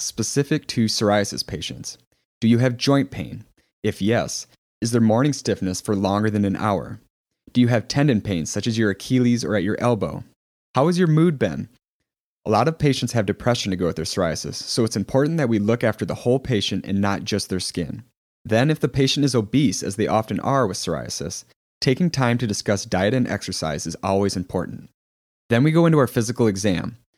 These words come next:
You want to do a thorough head-to-toe exam, as we discussed in our second episode. Patients may have psoriasis in their scalp that they weren't aware of. If the diagnosis is unclear, look in the patient's mouth.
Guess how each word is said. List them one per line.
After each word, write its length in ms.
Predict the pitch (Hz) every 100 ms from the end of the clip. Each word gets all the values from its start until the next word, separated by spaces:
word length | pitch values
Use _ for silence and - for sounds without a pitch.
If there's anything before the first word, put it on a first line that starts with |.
| _ -
You 80 | 113
want 120 | 123
to 60 | 143
do 140 | 160
a 40 | 127
thorough 440 | - 120 135 143
head-to-toe 540 | 110 117 143 - 139
exam, 460 | 143 123 113 92 90
as 160 | 101 110
we 80 |
discussed 380 | 107 - 113 -
in 60 | 110
our 80 | 98
second 360 | - 117 101
episode. 560 | 85 - - - - - _ _ _ _ _ -
Patients 340 | 120 120 165 139
may 100 | 131
have 120 | 143
psoriasis 560 | - 110 110 - 113 -
in 160 | 113
their 100 | 104
scalp 360 | - - 110 104
that 100 | 98
they 100 | 101
weren't 240 | 113 120
aware 280 | 107 117 110
of. 220 | 85 - _ _ _ _ _ _ _ _ -
If 100 | 120
the 60 | 117
diagnosis 580 | 113 147 160 160 180
is 120 | 135 117
unclear, 600 | 120 120 123 98 90 - _ -
look 200 | 120 147
in 80 |
the 60 | 139
patient's 400 | 131 117 113 -
mouth. 340 | 98 58 -